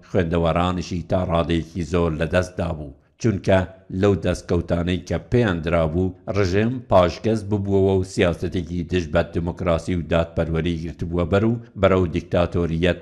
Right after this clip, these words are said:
ملی دەنا. ڕۆژ بە ڕۆژ پەیوەندی حزبی شیوعی و قاسم بەرەو خراپتر دەچوو. سەرکردایەتی حزبی شیوعی کەوتنە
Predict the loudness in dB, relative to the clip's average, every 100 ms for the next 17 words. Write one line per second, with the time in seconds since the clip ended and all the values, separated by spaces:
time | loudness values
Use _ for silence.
0 | -4 -2 -2 -2 -4 -8 -14 -16 _ _
1 | -2 4 6 4 4 4 4 2 2 4
2 | 4 2 -2 -2 -4 -2 -4 -2 2 2
3 | 4 2 2 2 0 0 -2 0 0 0
4 | 0 0 2 -2 -4 -10 -10 -14 -18 _
5 | 0 2 2 2 4 4 2 -2 -2 -4
6 | -2 -2 -2 -2 0 0 0 2 2 2
7 | -2